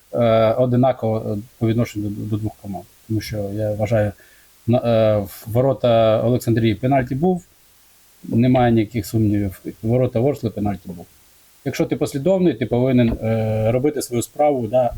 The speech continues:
А те, що, як коли ти знаходишся в п'яти метрах від епізоду, коли ти звук, е, цей чуєш, е, <laughs> який просто,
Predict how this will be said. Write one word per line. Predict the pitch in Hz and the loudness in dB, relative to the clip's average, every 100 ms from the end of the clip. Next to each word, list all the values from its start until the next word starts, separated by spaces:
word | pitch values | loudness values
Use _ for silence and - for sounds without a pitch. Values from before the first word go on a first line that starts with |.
| - - - _ _ | -6 -8 -10 _ _
А | - | -8
те, | - 127 | -2 -2
що, | - 120 117 113 113 110 107 107 107 107 113 120 | -2 0 2 2 2 2 0 0 0 -4 -4 -6
як | 113 | -6
коли | - 123 | -2 -2
ти | 113 | 0
знаходишся | 120 131 117 104 | -4 -2 -4 -2
в | 110 - _ - | -6 -8 _ -6
п'яти | 139 135 | -2 0
метрах | 131 110 - | -2 -2 -4
від | 117 | -2
епізоду, | 117 120 147 135 | -2 0 0 0
коли | 104 123 | 0 0
ти | 113 110 - _ _ - | 0 -4 -6 _ _ -4
звук, | 107 139 - - | 0 0 -2 -4
е, | 127 113 | -2 0
цей | 120 | -2
чуєш, | 101 147 139 120 113 - - | 0 2 2 2 0 -4 -6
е, | 117 113 113 113 113 | -2 0 2 0 0
<laughs> | 143 123 120 | 0 0 0
який | 123 - 113 - - | 0 2 0 -2 -4
просто, | 139 135 123 101 | -2 -2 -2 -4